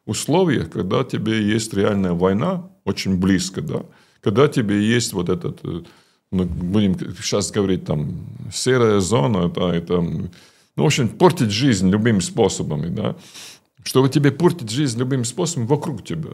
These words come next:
ну, начинается, ты, ты, ты, значит, сомневаться. Не надо сомневаться. Надо просто делать то, что ты делаешь каждый день.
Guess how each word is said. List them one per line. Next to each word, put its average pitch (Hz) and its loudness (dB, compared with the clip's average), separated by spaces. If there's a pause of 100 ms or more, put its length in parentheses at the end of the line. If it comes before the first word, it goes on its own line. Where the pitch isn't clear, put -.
ну, 139 -8 (180)
начинается, 143 0
ты, 117 -10
ты, - -10
ты, - -18 (140)
значит, - -12
сомневаться. 98 0
Не 165 4
надо 233 2
сомневаться. 196 -2 (280)
Надо 147 4
просто 175 0
делать 117 0
то, 180 0
что 147 -4
ты 113 -4
делаешь 104 0
каждый 95 -2
день. 214 -2